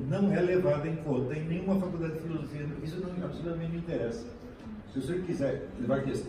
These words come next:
levantar questões sobre a vida real, vamos considerar que busque um psicólogo, que busque uma autoajuda, que busque um padre confessor, mas que isso não tem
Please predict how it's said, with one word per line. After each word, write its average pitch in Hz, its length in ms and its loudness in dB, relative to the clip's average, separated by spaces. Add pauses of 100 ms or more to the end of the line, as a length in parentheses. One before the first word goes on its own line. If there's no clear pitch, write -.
levantar 117 340 0
questões 101 360 -4
sobre 104 180 -4
a 98 40 -4
vida 110 280 0
real, 98 480 0 (400)
vamos 139 220 4
considerar 151 400 2
que 180 100 -2
busque 170 400 0
um 185 280 0
psicólogo, 127 580 2
que 135 80 2
busque - 300 0
uma 120 100 -2
autoajuda, 123 640 0
que 127 80 -2
busque 131 420 -2 (240)
um 107 100 -6
padre 117 320 4
confessor, 120 600 0 (340)
mas 143 140 -2
que 160 100 -4
isso 160 120 -2
não 151 100 -2
tem 147 180 -2